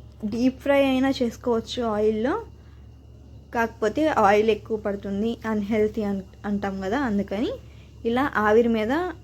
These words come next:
ఉడికించుకోవచ్చు. మూత లెగుస్తుంటే ఇలా పైన ఏదైనా బరువు పెట్టేసుకోవచ్చు.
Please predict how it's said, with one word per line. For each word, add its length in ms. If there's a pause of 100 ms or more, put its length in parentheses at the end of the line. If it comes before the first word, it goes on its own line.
(160)
ఉడికించుకోవచ్చు. 840 (840)
మూత 280
లెగుస్తుంటే 540 (100)
ఇలా 120 (120)
పైన 240 (1900)
ఏదైనా 380
బరువు 260
పెట్టేసుకోవచ్చు. 680